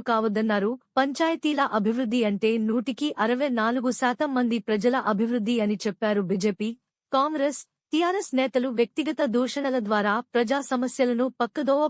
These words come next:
పట్టిస్తున్నారని విమర్శించారు. ప్రజా సంక్షేమం కోసం, ప్రజల సమస్యల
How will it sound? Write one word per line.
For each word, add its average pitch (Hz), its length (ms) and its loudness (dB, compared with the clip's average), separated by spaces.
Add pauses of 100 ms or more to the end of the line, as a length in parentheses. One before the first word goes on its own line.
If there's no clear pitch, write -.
పట్టిస్తున్నారని 226 680 -2 (140)
విమర్శించారు. 190 720 -4 (1040)
ప్రజా 269 280 4 (120)
సంక్షేమం 240 480 0 (100)
కోసం, 226 260 2 (220)
ప్రజల 262 320 4 (160)
సమస్యల 262 400 0